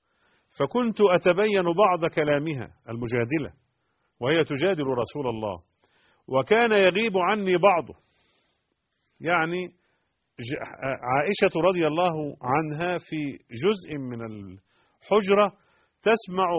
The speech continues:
بعض كلام مجادلة رسول الله،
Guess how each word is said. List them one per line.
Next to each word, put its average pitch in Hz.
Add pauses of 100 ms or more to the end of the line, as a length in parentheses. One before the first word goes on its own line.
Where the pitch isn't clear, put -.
(140)
بعض 180
كلام 165 (120)
مجادلة 139 (280)
رسول 165
الله، 107